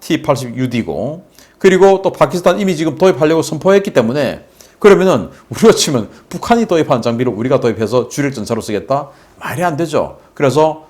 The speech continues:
티팔십사 오플롯은 누가 봐도 여기는, 어, 광도 못 팔고 그냥 떨어지겠다라는 게 되겠고,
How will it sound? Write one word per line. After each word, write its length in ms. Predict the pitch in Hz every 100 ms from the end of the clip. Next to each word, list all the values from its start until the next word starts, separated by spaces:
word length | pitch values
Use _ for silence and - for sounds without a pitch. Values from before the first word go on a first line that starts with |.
| _
티팔십사 560 | 160 139 127 113 -
오플롯은 640 | - 113 143 131 113 98 123
누가 220 | 175 190
봐도 460 | 113 147 135 - - _ -
여기는, 420 | 113 110 139 160 160 _ _ _
어, 420 | 101 95 87 80 76
광도 280 | 104 123 151
못 120 | 113
팔고 560 | 139 139 160 156 156 _ _
그냥 420 | 127 131 127 120 - _ _
떨어지겠다라는 1300 | 139 110 101 101 90 76 - _ - 123 131 127 117 _
게 100 | 107
되겠고, 580 | 90 92 - 76 101